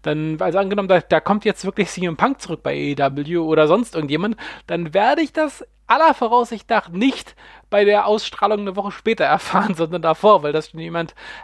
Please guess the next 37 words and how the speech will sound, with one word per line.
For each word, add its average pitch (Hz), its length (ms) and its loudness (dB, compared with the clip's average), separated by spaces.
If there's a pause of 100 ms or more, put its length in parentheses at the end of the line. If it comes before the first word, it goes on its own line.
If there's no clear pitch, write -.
auf 175 220 2
Twitter 202 340 2
als 165 260 0
Video 180 300 0
geleakt 147 380 -6
hat - 200 -6
oder 180 200 0
zumindest 170 300 -8
bei, 190 60 -2
auf 185 140 -2
Twitter 175 260 -2
gepostet 165 540 -2
hat 160 80 -6
oder 160 120 -2
sonst 165 260 -4
irgendwas. 151 500 -14 (340)
Also 160 220 -2
alleine 196 300 4
aus 202 240 -2
der 202 240 4
Sicht 202 340 -8 (560)
ist - 160 -8
das 226 120 -12
leider 233 180 4
keine 254 220 0
Wahl. 277 260 6
Da 151 100 4
muss, 202 300 -4
da 175 140 2
muss 262 200 0
ich's 233 140 -8
ja 185 80 0
leider 139 240 2
live 131 260 -6
machen. 143 300 -14
Und 160 140 -8
dann 165 480 -2